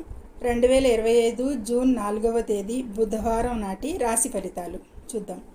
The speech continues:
ఈరోజు చంద్రుడు ఉత్తర ఫాల్గుణి నక్షత్రం మీద సంచారం చేస్తున్నాడు. సింహరాశిలోను, కన్యారాశిలో కూడా సంచారం చేయటం జరుగుతుంది పూర్తిగా. అయితే ముందుగా ఛానల్ని సబ్స్క్రైబ్ చేయగలరు, షేర్ చేయగలరు,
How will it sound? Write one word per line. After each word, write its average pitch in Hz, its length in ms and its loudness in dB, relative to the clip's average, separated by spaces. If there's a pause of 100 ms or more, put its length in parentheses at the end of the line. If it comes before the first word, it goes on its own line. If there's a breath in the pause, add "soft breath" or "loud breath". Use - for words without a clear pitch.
(680 loud breath)
ఈరోజు 294 340 4
చంద్రుడు 254 800 4 (1120)
ఉత్తర 277 280 6
ఫాల్గుణి 254 500 2
నక్షత్రం 233 520 -2
మీద 208 160 -2
సంచారం 196 520 -2
చేస్తున్నాడు. 196 680 -4 (400 loud breath)
సింహరాశిలోను, 247 1120 0
కన్యారాశిలో 214 720 0
కూడా 190 360 -4
సంచారం 202 500 -4
చేయటం 202 380 -6
జరుగుతుంది 190 480 -4
పూర్తిగా. - 520 -8 (1000 loud breath)
అయితే 240 220 4
ముందుగా 233 360 2
ఛానల్ని 214 500 -4
సబ్స్క్రైబ్ 214 600 -2
చేయగలరు, 196 460 -4 (100)
షేర్ 208 360 -4
చేయగలరు, 190 460 -4